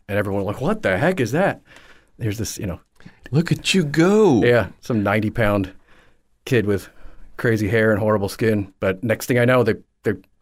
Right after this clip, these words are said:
Speaker 1: old, they, the two guitar players were in their twenties.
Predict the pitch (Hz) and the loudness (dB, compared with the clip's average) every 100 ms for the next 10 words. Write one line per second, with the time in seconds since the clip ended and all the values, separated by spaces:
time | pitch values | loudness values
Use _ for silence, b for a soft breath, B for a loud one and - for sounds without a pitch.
0 | - 120 127 - 113 - _ - - - | -2 0 0 -4 -10 -10 _ -20 -18 -6
1 | 202 196 151 143 131 107 113 92 - 120 | -6 -2 -2 0 -2 -2 -2 -4 -2 0
2 | 113 90 - | 0 -4 -12